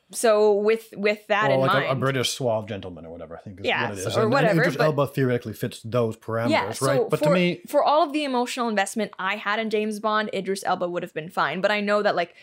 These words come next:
Speaker 1: someone like your dad, he was telling me, like, it started off as, like, this World War Two thing. He was a covert thing, and there's all, there's a lot of history behind James Bond
Speaker 2: Of course,
Speaker 1: that
Speaker 2: yeah.
Speaker 1: From that perspective, maybe Idris Elba wouldn't have been the smartest choice, but still, I,
Speaker 2: But,
Speaker 1: I
Speaker 2: but even then, to me, it just has to go with that diversity thing where it's, we're just giving in to, like, "Okay,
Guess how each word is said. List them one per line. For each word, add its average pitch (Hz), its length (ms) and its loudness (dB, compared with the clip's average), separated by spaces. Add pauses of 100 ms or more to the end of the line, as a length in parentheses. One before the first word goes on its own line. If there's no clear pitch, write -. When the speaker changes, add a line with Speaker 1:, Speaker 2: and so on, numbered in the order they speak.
Speaker 1:
someone 220 260 0
like 196 140 -4
your 180 100 -4
dad, 185 460 -2 (180)
he 220 140 -8
was 214 120 -2
telling 208 240 2
me, 202 100 -2
like, 180 180 -2
it 196 200 0
started 196 280 2
off 196 160 0
as, 185 80 -6
like, 175 120 0
this 170 160 -6
World 196 280 -2
War 170 160 -4
Two 262 320 -6
thing. 226 400 -2
He 214 120 -4
was 180 200 -8
a 165 60 -4
covert 175 440 -6
thing, 208 300 -2
and 185 80 -6
there's 196 180 0
all, 240 140 0
there's 311 200 -2
a 359 40 -4
lot 339 160 2
of 285 80 -2
history 240 240 -4
behind 208 280 -6
James 196 280 -8
Bond 180 320 -2
Speaker 2:
Of 123 40 2
course, 107 200 -2
Speaker 1:
that - 220 -18
Speaker 2:
yeah. 92 120 -8 (720)
Speaker 1:
From 254 260 0
that 226 200 0
perspective, 214 500 -2
maybe 190 340 -4
Idris 202 200 -6
Elba 185 220 -4
wouldn't 185 220 -8
have 180 60 -12
been 175 120 -4
the 175 60 -8
smartest 185 340 -6
choice, 285 200 0
but 247 140 -2
still, - 260 -4
I, 240 200 0
Speaker 2:
But, 151 140 0
Speaker 1:
I 247 60 2
Speaker 2:
but 165 120 2
even 175 180 2
then, 139 180 2
to 120 80 -6
me, 123 140 0
it 101 100 -4
just - 120 -10
has 110 140 -2
to - 60 -16
go 113 80 -2
with 104 100 -4
that 101 120 -6
diversity 98 480 -6
thing 98 280 -8
where 98 160 -2
it's, - 220 -6
we're 123 120 -2
just 135 140 0
giving 123 240 0
in 107 220 -4
to, 110 120 -8
like, 101 220 -6
"Okay, 98 300 -6